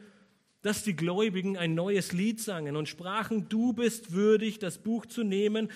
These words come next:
und seine Siegel zu öffnen, denn du bist geschlachtet worden und hast uns für Gott erkauft mit deinem Blut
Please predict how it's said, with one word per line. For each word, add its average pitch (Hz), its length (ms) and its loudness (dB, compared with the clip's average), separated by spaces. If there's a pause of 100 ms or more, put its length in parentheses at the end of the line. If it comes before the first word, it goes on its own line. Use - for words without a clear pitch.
(180)
und 175 140 -2
seine 202 380 0
Siegel 233 340 -2
zu - 160 -6
öffnen, 175 580 -4 (1300)
denn 143 180 0
du 196 200 0
bist 220 240 -2
geschlachtet 185 600 -4
worden 160 440 -2
und 143 220 -6
hast - 260 -8
uns 214 220 -4
für 160 160 -4
Gott 190 220 -6
erkauft 190 580 -6
mit 175 160 -4
deinem 208 320 0
Blut 202 460 0